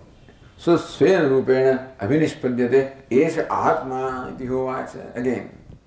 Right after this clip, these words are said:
this is Atma. So the teacher reminds him, "एष आत्मा" इति होवाच। What is एष आत्मा? So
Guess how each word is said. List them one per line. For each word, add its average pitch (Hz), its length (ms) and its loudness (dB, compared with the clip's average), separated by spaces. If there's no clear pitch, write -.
this 101 220 -4
is 127 120 4
Atma. 117 520 -2
So 147 180 0
the 143 80 4
teacher 131 300 2
reminds 131 440 2
him, 92 160 -8
"एष 151 340 0
आत्मा" 127 460 0
इति 120 120 -4
होवाच। 123 520 -4
What 139 160 4
is 160 260 2
एष 165 80 -6
आत्मा? 113 480 0
So 202 400 0